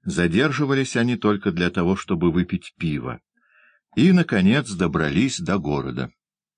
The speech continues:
Здесь, на стене какого-то дома, Оливер увидел надпись крупными буквами "Хэмптон". Несколько часов они слонялись по окрестным полям. Наконец вернулись в город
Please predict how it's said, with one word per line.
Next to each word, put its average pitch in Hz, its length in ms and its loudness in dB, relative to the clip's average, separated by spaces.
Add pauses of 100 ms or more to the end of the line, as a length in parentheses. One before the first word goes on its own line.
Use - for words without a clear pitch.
(500)
Здесь, 87 500 0
на 92 120 2
стене 101 440 2
какого-то 90 560 0
дома, 107 480 0
Оливер 104 460 4
увидел 95 480 4
надпись 98 540 2
крупными 90 500 2
буквами 131 680 0 (380)
"Хэмптон". 87 560 -2 (1600)
Несколько 180 460 2
часов 147 440 0
они 127 180 2
слонялись 107 600 2
по 95 140 0
окрестным 92 500 0
полям. 73 440 -2 (680)
Наконец 95 760 0
вернулись 82 560 0
в 64 80 -14
город 165 420 2